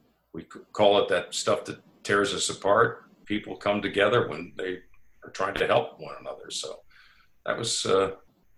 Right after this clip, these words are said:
you know, that, that was wonderful. I don't know if there was something you were fishing for there.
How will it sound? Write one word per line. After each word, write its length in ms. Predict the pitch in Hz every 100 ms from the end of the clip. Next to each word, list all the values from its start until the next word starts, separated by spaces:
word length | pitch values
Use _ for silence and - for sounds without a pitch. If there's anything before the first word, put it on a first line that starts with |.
| -
you 60 | 101
know, 140 | 98
that, 220 | 117 -
that 220 | - -
was 160 | - 98
wonderful. 520 | 98 101 - 71 65 78
I 80 | 104
don't 140 | 113
know 100 | 101
if 100 | -
there 140 | 113
was 160 | 87 82
something 360 | - 101 - 87
you 120 | 78
were 100 | 76
fishing 480 | - 117 117 80 73
for 300 | - 71 67
there. 280 | 76 76